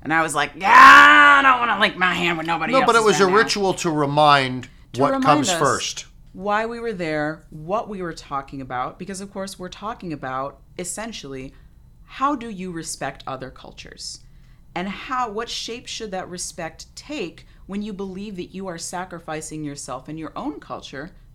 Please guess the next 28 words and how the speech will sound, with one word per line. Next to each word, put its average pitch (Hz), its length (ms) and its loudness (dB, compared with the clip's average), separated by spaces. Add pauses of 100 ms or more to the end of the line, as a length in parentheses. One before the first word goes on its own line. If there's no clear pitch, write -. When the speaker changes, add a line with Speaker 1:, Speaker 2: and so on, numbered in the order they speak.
(100)
Speaker 1:
to 214 100 -12
do 247 180 -12
so? - 320 -12 (180)
Speaker 2:
Mm. 110 240 -6
Speaker 1:
It - 40 -6
was 80 120 -8
kind 202 200 -8
of 175 80 -10
the 190 60 -12
core 208 460 -8
of 175 120 -10
that 170 180 -8
argument. 156 480 -10
What, - 300 -8 (260)
what, 240 300 -4 (340)
what 233 260 -6
level 208 380 -4
of 175 120 -4
self-sacrifice 170 840 -8
is 165 140 -14
appropriate 175 720 -10 (380)
because 208 340 -10
it 214 80 -10
is 196 120 -10
harmful 175 460 -10
to 180 120 -14
someone 151 420 -12
else? - 500 -12